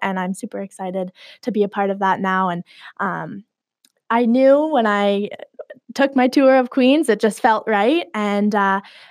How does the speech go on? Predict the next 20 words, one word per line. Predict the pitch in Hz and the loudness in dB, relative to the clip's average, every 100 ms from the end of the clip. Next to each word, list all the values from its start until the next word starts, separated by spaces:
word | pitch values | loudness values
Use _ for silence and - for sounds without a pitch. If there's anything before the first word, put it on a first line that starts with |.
| - - | -18 -4
I | 220 | -2
think | 208 226 220 226 - - _ _ _ _ _ - | 0 2 2 0 -4 -20 _ _ _ _ _ -6
the | 214 190 | 0 0
home | 185 311 392 427 | 2 0 0 0
piece | 254 294 285 | -2 -2 2
at | 285 208 | 2 2
the | |
beginning | 214 220 254 277 | -2 2 2 2
was | 240 196 | 2 2
like, | 196 226 | 0 2
"Oh, | 269 | 2
I | 240 | 2
don't | 220 226 | 0 0
wanna | 214 202 | 0 -2
stay | - 185 196 | -2 -4 -4
close | - 214 220 | -2 -2 -2
to | - | -4
home | 247 294 233 | 2 2 2
at | - | 0
all." | 311 330 320 320 | 2 4 6 4